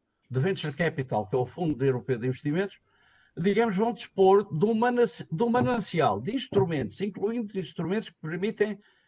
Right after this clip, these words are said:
que permitem, eh, digamos, eh, ajudar na recapitalização. Instrumentos de apoio ao investimento. Agora depende de nós,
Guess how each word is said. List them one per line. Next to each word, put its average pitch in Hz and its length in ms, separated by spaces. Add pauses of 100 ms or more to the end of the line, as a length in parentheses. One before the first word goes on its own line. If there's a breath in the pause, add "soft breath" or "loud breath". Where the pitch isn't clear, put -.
(180 soft breath)
que 202 140
permitem, 202 720 (360)
eh, 160 420 (100)
digamos, 180 600 (380)
eh, 156 300 (640)
ajudar 190 680
na 175 180
recapitalização. 160 1120 (440)
Instrumentos 196 800
de 147 140
apoio 220 480
ao 196 180
investimento. 160 500
Agora 262 220
depende 139 460
de 139 60
nós, 143 380